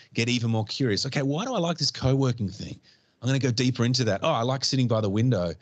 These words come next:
and I kinda like having a dull hum of voices behind me, not too loud, just a little bit." Then you start knowing yourself more deeply,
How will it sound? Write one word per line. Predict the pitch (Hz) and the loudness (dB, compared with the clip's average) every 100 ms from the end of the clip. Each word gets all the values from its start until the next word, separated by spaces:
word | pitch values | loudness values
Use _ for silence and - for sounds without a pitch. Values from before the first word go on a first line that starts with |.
| - - - | -18 -20 -6
and | 117 | -4
I | |
kinda | 113 147 165 160 | -2 -2 0 0
like | 123 117 117 | 0 -2 -2
having | - 110 104 95 - - | -4 -4 -2 -4 -6 -8
a | 104 | -6
dull | 98 104 101 | -2 0 -2
hum | - 104 104 | -2 -2 0
of | 92 | -2
voices | 80 90 92 113 101 | 0 0 2 0 -2
behind | 90 104 | -2 2
me, | 120 | 2
not | 170 180 | 2 2
too | 170 | 2
loud, | 151 117 123 | 4 2 2
just | 135 143 | 0 2
a | |
little | 131 131 | 4 4
bit." | 107 90 | 4 2
Then | - - - 156 | -6 -14 -2 0
you | |
start | - 151 139 127 | 0 0 0 2
knowing | 123 135 147 147 | 2 4 2 2
yourself | 120 104 - 107 101 | 2 2 0 0 2
more | 104 | 0
deeply, | 92 110 127 123 101 98 | 2 0 0 0 0 0